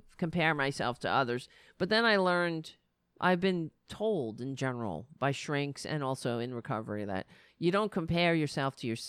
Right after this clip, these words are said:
to others. Compare yourself to yourself. And I get that. 'Cause a lot of times when I compare myself to others, I fall short 'cause,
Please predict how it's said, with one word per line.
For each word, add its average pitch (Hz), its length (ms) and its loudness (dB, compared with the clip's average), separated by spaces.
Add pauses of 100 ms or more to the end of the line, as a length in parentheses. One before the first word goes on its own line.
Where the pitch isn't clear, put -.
(160)
to 139 320 0
others. 127 380 4
Compare 214 440 2
yourself 190 520 2
to - 100 -4
yourself. 135 580 -2 (1400)
And 143 160 -4
I 139 80 0
get 143 280 -2
that. 73 220 -6 (100)
'Cause 202 220 0
a 220 40 0
lot 233 160 2
of 214 60 -4
times 196 180 2
when 170 100 2
I 147 60 2
compare 135 320 -2
myself 127 460 -4
to 110 160 -4
others, 120 400 -2
I 107 100 0
fall 117 280 -6
short 120 460 -8 (120)
'cause, 131 640 -8